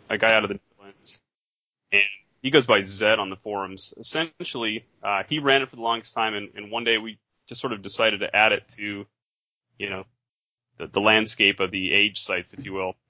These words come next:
And, uh, a couple years passed by, and he just kinda got to the point where he didn't really wanna maintain it anymore. And so we, we co-owned it for a, a few years, and then finally this last year, I, I finally bought out,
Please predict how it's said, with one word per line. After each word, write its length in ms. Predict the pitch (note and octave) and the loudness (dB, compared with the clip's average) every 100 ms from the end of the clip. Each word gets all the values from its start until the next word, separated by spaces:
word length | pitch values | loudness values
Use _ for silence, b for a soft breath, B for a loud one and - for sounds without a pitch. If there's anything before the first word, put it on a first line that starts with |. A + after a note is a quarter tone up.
| _ - | _ -6
And, 380 | G2 G2 G2 G2 _ _ _ _ _ | -4 -4 -6 -12 _ _ _ _ _
uh, 240 | - - - | -10 -10 -12
a 200 | _ - | _ -4
couple 180 | G3 | -2
years 240 | D3+ C3+ - | 0 -2 2
passed 320 | B2 A2+ - | 4 4 4
by, 220 | A2 G#2+ | 6 6
and 120 | G#2 | 4
he 80 | B2 - | -4 -16
just 180 | - - | -8 -4
kinda 140 | B2+ | -2
got 140 | A2+ | -2
to 40 | - | -4
the 60 | |
point 160 | - A2 | -6 -4
where 100 | G#2+ | -4
he 120 | A#2 | -4
didn't 180 | B2 G#2+ | -12 -8
really 140 | A2+ | -4
wanna 180 | G#2+ G#2 | -2 -2
maintain 400 | G2 F#2+ - G2+ | -2 -4 -2 0
it 120 | G#2 | 0
anymore. 420 | G2+ G#2 G#2 G#2 - _ _ _ _ _ _ - | -2 -6 -2 -2 -4 _ _ _ _ _ _ -10
And 100 | G2 | -8
so 440 | - G#2 G#2 G2+ - - | 2 4 4 0 -6 -12
we, 160 | C3 _ _ | -12 _ _
we 100 | A#2+ | -10
co-owned 500 | A#2+ C3+ A#2+ A2 A#2 | -2 4 6 4 2
it 120 | A2+ - | -2 0
for 300 | G#2+ G#2 - - | 0 0 -2 -12
a, 80 | - _ - | -14 _ -12
a 40 | |
few 160 | - G#2+ | -4 0
years, 380 | G#2+ G#2+ G2+ | 4 4 4
and 80 | G#2 | -2
then 100 | G2 | 0
finally 300 | - C3 B2+ | 4 4 2
this 180 | G#2 - | -2 2
last 320 | G2+ G2 - | 2 2 -2
year, 140 | G2+ G2 | 0 2
I, 180 | G2 F#2+ | 0 -4
I 80 | G2 | -10
finally 300 | - G#2+ G#2 | -8 -8 -6
bought 240 | F#2+ G2 | 0 2
out, 180 | F#2+ F#2 | 2 0